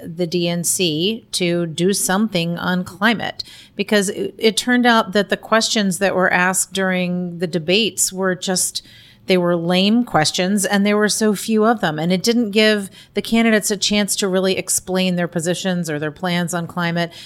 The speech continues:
So some, some of them started putting out plans, and Jay Inslee was, of course, the one that everybody's been calling the gold standard, but he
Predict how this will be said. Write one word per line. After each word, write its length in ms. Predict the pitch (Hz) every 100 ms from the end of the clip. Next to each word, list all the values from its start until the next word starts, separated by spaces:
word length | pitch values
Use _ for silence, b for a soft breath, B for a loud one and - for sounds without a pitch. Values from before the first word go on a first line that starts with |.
| B
So 120 | 269
some, 340 | 277 349 330 -
some 220 | - 320
of 100 | 208
them 160 | 175 165
started 460 | - 202 185 185
putting 320 | - 170 170
out 140 | 165 -
plans, 380 | 214 180 156 170
and 160 | 175
Jay 180 | 190 175
Inslee 360 | 175 - 165 160
was, 160 | 160
of 140 | 160 -
course, 300 | 165 151 -
the 100 | 156
one 220 | 151 151
that 100 | 151
everybody's 440 | 147 151 151 147
been 140 | - 151
calling 260 | 165 156
the 60 | 151
gold 240 | 156 143
standard, 400 | - 233 220 165
but 80 | 180
he 540 | - 269 277 254 214